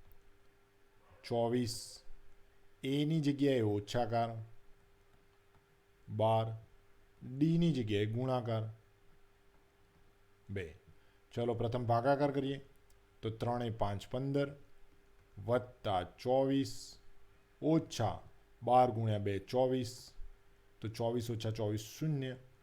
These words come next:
એટલે કે જવાબ શું થઈ ગયો? પાંચ. એટલે કે બી જવાબ થઈ જશે.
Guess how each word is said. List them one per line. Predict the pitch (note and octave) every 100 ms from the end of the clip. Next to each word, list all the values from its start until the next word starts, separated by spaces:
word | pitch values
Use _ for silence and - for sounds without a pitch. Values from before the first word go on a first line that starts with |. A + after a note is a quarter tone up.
| - - -
એટલે | G#2
કે | G#2+
જવાબ | G2+ G#2+ A2+
શું | A2 A#2+
થઈ | A2
ગયો? | G#2 A2 D#3+ F#3 - - _ _
પાંચ. | - G#2 F2+ - - - - - - - - - - _ - - _ - -
એટલે | G2+
કે | G#2+
બી | G#2+ A2+ B2
જવાબ | A2 A2 A2+
થઈ | - A2
જશે. | A2+ A2+ D3+